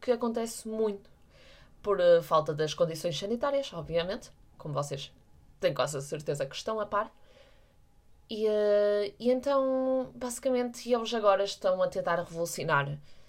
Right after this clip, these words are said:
o, o saneamento, eh, as,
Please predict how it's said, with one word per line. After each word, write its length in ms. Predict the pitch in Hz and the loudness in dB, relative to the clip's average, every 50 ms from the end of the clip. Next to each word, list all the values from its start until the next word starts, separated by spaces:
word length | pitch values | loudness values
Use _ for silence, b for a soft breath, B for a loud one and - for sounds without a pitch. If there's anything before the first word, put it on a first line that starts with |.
| b b b b b - | b b b b b -8
o, 720 | - 175 175 175 170 165 165 160 160 160 160 160 156 - - - | -6 -4 -2 0 0 0 0 0 -2 -2 -2 -2 -4 -6 -6 -6
o 100 | - 254 | -6 -6
saneamento, 1000 | 240 - - 370 269 247 240 214 190 185 180 170 170 165 - - 175 170 170 170 b b b b b - _ - - | -4 -4 -2 0 2 2 2 2 2 2 2 0 0 -2 -6 -4 -2 -2 -2 -4 b b b b b -20 _ -2 2
eh, 540 | 180 175 170 165 165 165 160 160 156 147 - | 4 6 6 6 6 4 4 2 0 0 0
as, 240 | - 208 202 - - | 0 0 0 0 -2